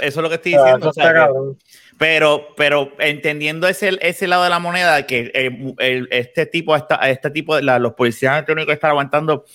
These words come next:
Speaker 1: porque sa-, aquí sabemos todo el mundo, y ese es conocimiento de todo el mundo, que los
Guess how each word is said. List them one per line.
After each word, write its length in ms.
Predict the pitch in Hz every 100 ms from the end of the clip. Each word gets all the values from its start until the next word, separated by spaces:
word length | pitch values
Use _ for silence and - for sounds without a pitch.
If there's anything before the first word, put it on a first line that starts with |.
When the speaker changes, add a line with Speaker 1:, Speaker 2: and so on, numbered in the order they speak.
| - -
Speaker 1:
porque 160 | 123 120
sa-, 120 | -
aquí 160 | 131 120
sabemos 400 | 175 170 180 -
todo 140 | 151
el 60 | 143
mundo, 160 | 170
y 40 | 156
ese 140 | 151
es 40 | 139
conocimiento 460 | 143 143 147 139
de 20 | 135
todo 60 |
el 20 | 131
mundo, 160 | 185
que 100 | 156
los 120 | 127